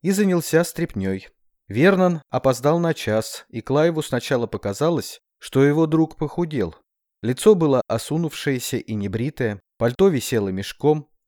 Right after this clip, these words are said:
и когда он поставил портфель, чтобы взять бокал с вином,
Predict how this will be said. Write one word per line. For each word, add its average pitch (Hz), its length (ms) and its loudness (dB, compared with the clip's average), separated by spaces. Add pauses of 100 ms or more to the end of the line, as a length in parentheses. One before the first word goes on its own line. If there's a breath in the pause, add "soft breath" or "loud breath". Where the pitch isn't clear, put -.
(120)
и 110 80 -6
когда 143 320 4
он 175 180 4
поставил 143 480 2
портфель, 135 500 -2 (120)
чтобы 127 360 -2
взять 123 320 2
бокал 117 320 0
с - 140 -10
вином, 120 380 -2